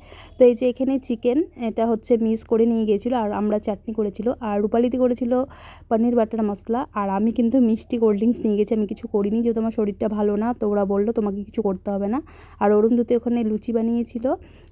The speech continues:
আর ফ্রাইড রাইসটা বানিয়েছিল কিন্তু তনুশ্রীদি, সবগুলো আইটেম কিন্তু দারুণ ছিল।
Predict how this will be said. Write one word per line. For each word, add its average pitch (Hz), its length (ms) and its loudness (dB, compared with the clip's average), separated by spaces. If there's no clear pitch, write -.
আর 190 200 -4
ফ্রাইড 208 300 0
রাইসটা 233 220 0
বানিয়েছিল 233 460 -2
কিন্তু 226 240 -4
তনুশ্রীদি, 214 560 -2
সবগুলো 226 540 -2
আইটেম 226 340 0
কিন্তু 220 180 0
দারুণ 202 320 0
ছিল। 214 200 -2